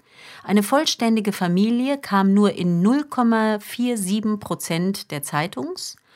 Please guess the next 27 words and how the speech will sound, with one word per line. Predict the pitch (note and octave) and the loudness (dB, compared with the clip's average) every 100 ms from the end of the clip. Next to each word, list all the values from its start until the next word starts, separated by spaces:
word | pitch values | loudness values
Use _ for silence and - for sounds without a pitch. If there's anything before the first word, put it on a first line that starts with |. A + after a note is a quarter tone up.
| - - - | -20 -20 -4
in | G#3 G3+ | 4 6
null | A3 C#4 | 6 2
Komma | C#4+ B3 A#3 A3 G#3+ - | 2 2 4 4 2 -2
vier | - B3+ C4 | -6 -2 -2
fünf | B3 - C4+ C4 - | -2 -6 -2 -2 -4
Prozent | - F#3+ F#3+ F3+ D#3+ D3 - - | -6 -6 -4 -2 0 -2 -6 -10
der | C#3+ | -10
Plakat- | - C#3 C#3 D#3 F#3+ D4 - _ _ - - | -4 -6 -4 -2 -2 -4 -12 _ _ -20 -14
und | - G3 G3+ | -2 0 2
in | G3+ F#3+ | 2 2
drei | F3 D#3+ G#3+ | 2 2 2
Komma | B3 - A#3 A3 G#3 - | 0 0 2 2 0 -2
acht | G3 - - | -8 -8 -16
vier | - A3+ | -8 -8
Prozent | A#3+ - G#3 - F3+ F3 - | -8 -8 -6 -4 -4 -4 -8
der | F#3 | -10
Fernsehwerbung | - F#3 F3 C#3+ C3+ B2 A2 - - | -4 -2 -2 -2 -4 -2 -4 -6 -14
vor. | B2 - - - C#3 _ _ _ _ _ | -14 -14 -12 -12 -16 _ _ _ _ _
Es | - D3+ | -16 -8
dürfte | F3+ E3 E3+ | -6 -6 -4
jedem | D#3+ F3+ F#3 | -2 0 -2
klar | - D#3+ D#3+ | -2 0 0
sein, | F3 F#3+ G3 G3 - - | 2 2 2 0 -6 -16
dass | D#3+ D3+ | -10 -10
diese | - G#3 F#3+ F#3 | -4 -2 0 2
medialen | E3+ D#3+ D#3+ E3+ G3 G3+ F3+ | 2 -2 -2 2 4 4 2
Leitbilder | D#3+ F#3 B3 - D#3 D3 D3 F3 | 2 2 0 -6 -6 -4 -2 -2